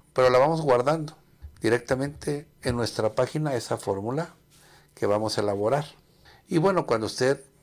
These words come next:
requiera alguna fórmula, simplemente ingresa a nuestra página,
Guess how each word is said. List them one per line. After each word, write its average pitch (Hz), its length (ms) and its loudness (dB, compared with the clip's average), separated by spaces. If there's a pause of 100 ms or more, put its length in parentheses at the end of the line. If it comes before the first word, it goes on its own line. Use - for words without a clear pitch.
requiera 110 440 0
alguna 127 320 0
fórmula, 151 560 -4
simplemente 107 800 -6 (400)
ingresa 101 400 -2
a - 20 -2
nuestra 160 400 -2
página, 185 500 0